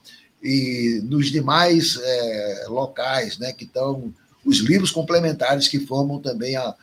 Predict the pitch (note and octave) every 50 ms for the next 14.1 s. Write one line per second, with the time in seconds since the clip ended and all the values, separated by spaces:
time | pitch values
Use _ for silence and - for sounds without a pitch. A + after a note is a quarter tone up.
0 | _ _ _ _ - D#3+ F#3+ F3+ F3 E3 D3+ C#3 A#2+ A#2+ C3 C3 A2+ - - -
1 | C3+ B2+ A#2+ A#2 A#2+ B2+ B2+ - C3+ B2 G#2+ G2+ - A#2+ A#2 - - A#2 A#2 -
2 | B2 - - - B2+ B2+ A2 C3 B2+ A2 - B2+ - - D3 D3 C#3+ - - -
3 | G2 F#2+ F2 _ _ _ _ _ _ - - - - - _ _ _ _ _ _
4 | _ _ _ _ _ _ _ _ - C#3+ D3 - - - C4 C4+ B3 F#3+ - -
5 | - F#3 G3 F#3+ D#3+ C#3 B2+ A#2+ G2+ E2+ E2 - - _ _ _ _ _ _ _
6 | _ _ _ _ _ _ _ - C#3+ D#3+ D#3 D3 - - D#3+ E3 F3+ F3+ F3 F3
7 | D#3+ - - - D3+ D3 C#3+ C3 - - G#2 - - B2+ B2+ B2 G#2+ F2 A2 A2
8 | G2+ E2+ - _ _ _ _ _ _ _ _ _ _ _ _ _ _ _ - D#3
9 | D#3+ - - - F3 F3 E3+ E3 E3 D#3 C#3 C#3 C#3 C#3 - - D3 D#3 D3+ D3
10 | C#3 C3+ B2 - - B2+ A#2+ A#2 A#2 A#2 - - A2+ F#2+ - - B2 A2+ F#2+ G2+
11 | F#2 B2+ E3+ E3+ - - - - - F#3 A#3+ B3 A3+ - - C3+ - C3+ B2+ A2+
12 | G2+ F#2 A2 C#3+ D#3 D3 - - _ _ _ _ _ _ - G4 E4 A3 G#3 G#3+
13 | F#3 D3 D3 D#3 D#3 - E3+ D3 G#2+ A2 A#2+ B2+ A#2 G2 F#2+ F2 E2+ F2+ G2 A2+
14 | G#2